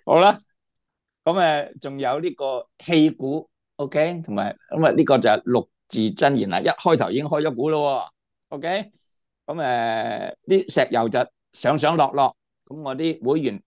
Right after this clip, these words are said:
有幾個都肯出嚟講話，哎呀，我今日淨係呢上下落下，上下落下呢，執咗幾轉啊，噉。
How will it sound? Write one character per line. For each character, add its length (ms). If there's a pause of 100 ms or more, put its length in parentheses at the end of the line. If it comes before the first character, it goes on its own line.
有 180
幾 180
個 160
都 280 (640)
肯 320
出 100
嚟 260
講 240
話， 120
哎 200
呀， 400
我 140
今 120
日 80 (540)
淨 220
係 140
呢 120
上 320
下 200
落 200
下， 140
上 220
下 100
落 260
下 120
呢， 160
執 180
咗 140
幾 220
轉 280
啊， 80
噉。 240